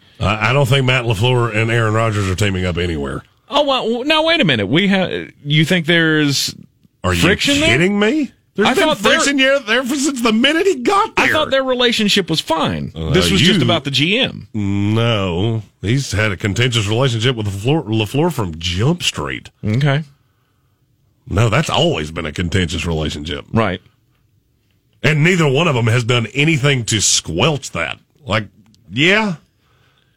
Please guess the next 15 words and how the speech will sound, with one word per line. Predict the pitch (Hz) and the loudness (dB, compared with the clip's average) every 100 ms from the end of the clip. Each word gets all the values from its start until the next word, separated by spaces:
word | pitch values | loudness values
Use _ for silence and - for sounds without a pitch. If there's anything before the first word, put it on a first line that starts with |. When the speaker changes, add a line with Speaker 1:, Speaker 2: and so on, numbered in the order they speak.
| _ | _
Speaker 1:
we're | 165 196 | -2 2
two | 175 190 196 170 | 4 4 2 0
big | 117 160 175 | 2 0 2
personalities, | 135 190 160 185 170 127 101 85 | 0 2 2 2 2 2 0 -2
and, | 90 90 95 | -4 -4 -6
and | - 110 139 | -6 -4 0
we | 143 | 0
don't | 147 156 | 0 0
always | 160 160 147 | 2 2 2
get | 151 | 0
along. | 151 147 107 - | 2 0 0 0
Speaker 2:
Mm-hmm. | 110 101 98 104 _ _ _ - 95 95 85 | 0 0 -2 -4 _ _ _ -14 -10 -6 -2
Speaker 1:
No, | 110 69 | -2 -2
they, | 78 117 | -2 -2
there's, | 95 92 131 110 - | -2 0 0 0 -2